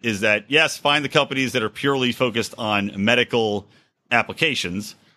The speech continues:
Uh, J B, Howie, do you have any insight on this question?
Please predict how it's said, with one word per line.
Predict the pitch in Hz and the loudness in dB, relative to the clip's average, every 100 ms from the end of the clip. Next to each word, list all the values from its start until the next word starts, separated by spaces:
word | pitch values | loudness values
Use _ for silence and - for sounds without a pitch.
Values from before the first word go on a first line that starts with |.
| _ _ _ | _ _ _
Uh, | 139 139 139 | 2 4 2
J | 127 160 170 | 0 2 4
B, | 170 202 | 2 2
Howie, | 180 151 175 | 2 2 2
do | 156 | 2
you | |
have | 139 | 2
any | 143 139 143 | 2 2 0
insight | 156 135 160 156 | -2 -4 -2 -2
on | 156 | -6
this | 147 | -6
question? | 175 170 185 | -6 -6 -8